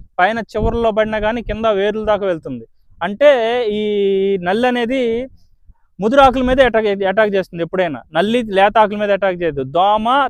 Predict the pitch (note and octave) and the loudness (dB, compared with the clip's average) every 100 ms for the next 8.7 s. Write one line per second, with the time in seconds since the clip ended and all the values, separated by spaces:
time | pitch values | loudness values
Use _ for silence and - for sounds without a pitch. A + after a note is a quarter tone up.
0 | - G3 G#3 G3 G3+ A#3+ G3+ G3+ G#3 G3 | 2 2 0 -2 -4 0 2 4 4 2
1 | F#3 F3+ F#3+ G3 G3 F#3+ G3 G3 F#3 F3+ | 2 0 0 0 -2 -2 -4 -2 -2 -2
2 | E3 D#3 - B2+ A2+ _ _ _ E3 F#3+ | -4 -4 -6 -14 -20 _ _ _ 0 2
3 | A#3 A3+ A3+ A#3+ C4+ A3 A#3+ - _ _ | 2 2 0 2 4 4 2 -4 _ _
4 | _ _ _ _ _ - - - G3+ A#3 | _ _ _ _ _ -20 -14 -8 -2 2
5 | A3+ G3+ G3+ A#3 F#3 G#3+ B3+ A#3+ A#3 A3+ | 6 8 6 4 0 0 2 0 0 -2
6 | A#3 A3 G#3+ G3+ A3 G#3 G3+ G3+ A3+ A#3+ | -2 0 -2 -4 -4 -4 -4 -4 -2 -2
7 | G#3 - G#3+ A#3 G#3 F#3+ - G#3+ G#3 F#3+ | -4 -8 -8 -6 -4 -4 -4 -4 -4 -4
8 | F#3 G#3 A3+ B3+ G3+ G#3 | -2 0 0 -2 -2 -4